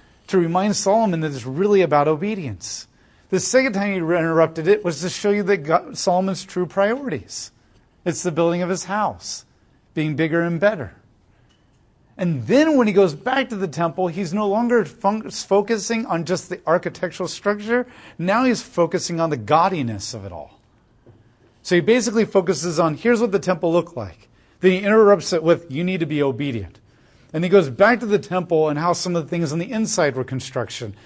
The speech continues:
Then he interrupts it with God, Solomon's misplaced priorities on his own house being bigger and better. And then he goes back to the temple and focuses on the gaudiness of the wash basin and the cherubim being way bigger than the Ark of the Covenant, and it's overshadowing the Ark of the Covenant.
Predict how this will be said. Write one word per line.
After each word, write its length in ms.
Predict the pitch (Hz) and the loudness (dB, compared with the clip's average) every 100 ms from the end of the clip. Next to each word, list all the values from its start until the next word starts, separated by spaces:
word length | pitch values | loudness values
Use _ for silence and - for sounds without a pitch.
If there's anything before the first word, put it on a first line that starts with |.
| - - | -20 -6
Then 160 | 180 202 | -4 -4
he 40 | |
interrupts 520 | - 247 254 196 - | -2 4 4 4 2
it 100 | 180 | -4
with 220 | 185 170 - | -2 -4 0
God, 320 | 180 - 190 | -2 -2 -8
Solomon's 420 | - 180 185 139 | -2 0 0 -4
misplaced 560 | 170 180 - 170 170 - | -4 -6 -4 -2 -2 0
priorities 540 | 156 170 185 160 139 | 2 4 2 0 -2
on 160 | 156 147 | -4 -4
his 140 | 143 | -6
own 240 | 175 156 | -6 -6
house 400 | 131 156 180 143 | -4 0 0 0
being 240 | - 139 127 | -4 -4 -2
bigger 200 | 135 135 | -2 -2
and 120 | 139 | -2
better. 320 | 180 180 104 - - - _ - | -2 -2 -4 -12 -20 -20 _ -6
And 100 | 170 | -2
then 60 | 214 | 2
he 80 | |
goes 160 | 208 180 | 4 4
back 280 | 131 233 226 | 4 2 2
to 80 | 214 | -2
the 120 | 160 | -4
temple 300 | 175 160 156 | -4 -2 -2
and 100 | 147 | -2
focuses 400 | 165 165 135 147 | -2 -2 -4 -4
on 140 | 160 | -4
the 40 | 151 | -2
gaudiness 640 | 113 165 180 165 131 - | 2 4 4 0 -2 -4
of 100 | 147 | -4
the 100 | 135 | -2
wash 340 | 131 147 165 - | 4 4 2 -2
basin 560 | 139 107 - 107 85 _ _ _ 160 | -6 -6 -8 -10 -14 _ _ _ -4
and 140 | 156 | -2
the 60 | 147 | -2
cherubim 640 | - 180 196 165 160 131 | 0 2 4 2 -2 -4
being 280 | 127 139 135 | -4 -4 -2
way 220 | 165 175 | 2 2
bigger 260 | 165 165 151 | 0 -2 -2
than 120 | 156 | 0
the 80 | 151 | 0
Ark 160 | 151 | 0
of 80 | 135 | -4
the 60 | 139 | -6
Covenant, 460 | 165 160 139 117 - - - | -2 0 0 -6 -12 -20 -6
and 140 | 160 | -4
it's 180 | 151 - - | -4 -6 0
overshadowing 760 | 175 180 170 185 170 170 156 | 2 2 0 0 2 0 -2
the 80 | 151 | 0
Ark 180 | 147 - | 0 0
of 80 | 135 | -6
the 60 | |
Covenant. 480 | - 160 156 127 | -2 0 0 -2